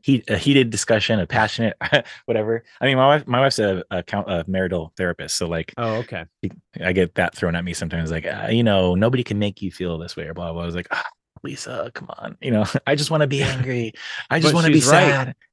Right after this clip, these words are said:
Speaker 1: No,
Speaker 2: She's
Speaker 1: she's to-,
Speaker 2: right.
Speaker 1: I know. And it sucks. Um,
Speaker 2: <laughs>
Speaker 1: 'cause, <laughs>
Speaker 2: Exactly. It
Speaker 1: 'cause, 'cause
Speaker 2: sucks.
Speaker 1: I'm like, I, I just, feel a certain way. I came home and I felt a certain way. And I,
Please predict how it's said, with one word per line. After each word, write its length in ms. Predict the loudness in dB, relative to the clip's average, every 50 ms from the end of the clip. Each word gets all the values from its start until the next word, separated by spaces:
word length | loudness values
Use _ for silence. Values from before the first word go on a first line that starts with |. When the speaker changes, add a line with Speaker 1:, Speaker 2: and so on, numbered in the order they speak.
| _ 2
Speaker 1:
No, 140 | 4 4 4
Speaker 2:
She's 60 | 4 2
Speaker 1:
she's 80 | 2 4
to-, 40 | 6
Speaker 2:
right. 240 | 6 6 4 2 -4 _ 0
Speaker 1:
I 240 | 2 4 4 4
know. 360 | 4 4 4 4 4 4 4 2
And 100 | -2 -4
it 80 | -6 -2
sucks. 360 | -2 0 0 0 -4 -8 -16 -18 -20 -20 -20 -20 -20 -12 _
Um, 400 | -2 0 0 2 0 0 0 0 -2 2 2
Speaker 2:
<laughs> 140 | 2 4 4
Speaker 1:
'cause, 200 | 4 4 4 4
<laughs> 40 | 2
Speaker 2:
Exactly. 720 | 0 0 -2 -2 0 2 2 2 0 -2 -2 -2 0 0
It 80 | 2 4
Speaker 1:
'cause, 140 | 6 6 6
'cause 40 | 6
Speaker 2:
sucks. 240 | 8 8 8 6 6
Speaker 1:
I'm 80 | 4 4
like, 220 | 4 4 2 2 -2
I, 380 | -2 2 4 4 2 2 0 -6 _ _ _ _ _ _ _ -4
I 160 | -4 -4 -2
just, 340 | -4 -6 -8 -10 -12 -16 _ _ _ _ _ _ -4
feel 240 | 0 2 2 2
a 40 | 2
certain 260 | 0 0 0 2 2 2
way. 160 | 2 4 2
I 100 | 2 0
came 180 | 0 -2 -2 -2
home 180 | -2 -2 -2
and 80 | -2 -4
I 40 | -4
felt 220 | -2 -4 -4 -4
a 40 | -4
certain 240 | -4 -2 -2 0 0
way. 180 | 2 2 2 2
And 80 | 2
I, 120 | 0 -2